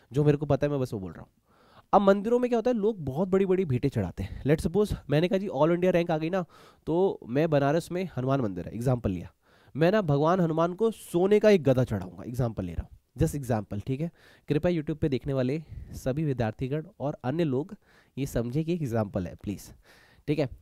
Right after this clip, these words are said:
तो अब मान लीजिए वो सोने का गधा, let's suppose ट्वेंटी फ़ाइव लैक्स का था, मैं, जो मैंने बना के दिया। तो ऐसे ही बहुत सारे लोग होते हैं जो भगवान के भक्त होते हैं, मस्जिद जाते हैं, गुरुद्वारा जाते हैं,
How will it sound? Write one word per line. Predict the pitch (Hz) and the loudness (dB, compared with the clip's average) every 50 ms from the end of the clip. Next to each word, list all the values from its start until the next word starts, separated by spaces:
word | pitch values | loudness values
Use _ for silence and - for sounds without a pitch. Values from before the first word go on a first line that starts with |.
| - - - - | -20 -6 0 4
तो | 185 196 220 226 | 6 6 6 6
अब | - - - 180 196 | 4 2 2 2 4
मान | 185 185 202 | 4 4 4
लीजिए | 220 214 196 214 220 233 220 196 - - - - - - - - 123 | 2 2 0 2 2 2 0 -2 -6 -10 -14 -14 -16 -18 -16 -14 -10
वो | 123 135 156 202 233 247 - - - - - - - - - - - | -4 0 2 2 2 0 -4 -10 -20 -20 -20 -20 -20 -20 -20 -12 -6
सोने | 156 139 156 180 202 214 | -4 -2 0 2 2 2
का | 202 208 208 214 - - _ _ _ _ _ _ - | 2 2 0 0 -2 -6 _ _ _ _ _ _ -2
गधा, | 117 127 147 127 123 - - _ _ _ _ _ _ _ _ - | 2 4 4 4 4 0 -2 _ _ _ _ _ _ _ _ 2
let's | 135 160 175 - - | 4 4 2 2 -2
suppose | 185 190 233 240 - - - | -4 -4 -4 -4 -6 -6 -2
ट्वेंटी | - 170 156 156 165 156 214 220 214 | 0 2 2 2 0 -4 -6 -6 -6
फ़ाइव | - - 160 147 165 170 - | -4 -2 -2 0 0 0 0
लैक्स | 170 143 117 123 - - - | 2 2 2 0 -2 -6 -6
का | - 117 | -6 -6
था, | - - - _ _ _ _ _ _ _ _ - | -6 -6 -10 _ _ _ _ _ _ _ _ -6
मैं, | 117 | -2
जो | 127 151 143 | 2 2 2
मैंने | 139 123 117 | 2 2 0
बना | 110 101 104 | 0 -2 -4
के | 104 120 104 107 _ _ _ - 104 - _ _ _ _ _ _ _ - 135 | -4 -6 -8 -8 _ _ _ -20 -20 -20 _ _ _ _ _ _ _ -10 -6
दिया। | 127 123 104 85 - _ _ _ _ _ _ _ _ _ | -4 -4 -4 -4 -8 _ _ _ _ _ _ _ _ _
तो | - 233 254 254 - - | 0 2 2 2 2 2
ऐसे | - 165 175 170 - 247 | 2 2 2 2 0 -2
ही | 226 233 254 | -2 -2 -2
बहुत | 196 151 127 113 143 165 - | -2 -4 -4 -2 -2 -2 0
सारे | 196 196 214 | 0 0 2
लोग | 202 196 202 | 0 0 -2
होते | 185 180 - 196 | -2 -2 -2 -4
हैं | 208 196 - - - 135 | -4 -4 -6 -8 -6 -6
जो | 147 147 | -2 0
भगवान | 135 131 127 135 131 147 | 0 2 4 2 2 2
के | 147 175 | 0 0
भक्त | 147 127 131 - - | 0 0 -2 -2 -4
होते | 160 147 - 175 | -6 -6 -6 -6
हैं, | 190 - _ _ _ _ _ _ _ _ - | -8 -10 _ _ _ _ _ _ _ _ -2
मस्जिद | 123 131 127 135 160 151 | 0 0 0 0 0 0
जाते | 143 156 147 - 170 | 0 -2 -2 -2 -4
हैं, | 185 214 | -6 -6
गुरुद्वारा | - - 131 117 117 123 127 143 | -8 -8 -6 -4 -2 0 0 0
जाते | 139 143 135 - 170 | -2 -2 -4 -4 -6
हैं, | 185 | -8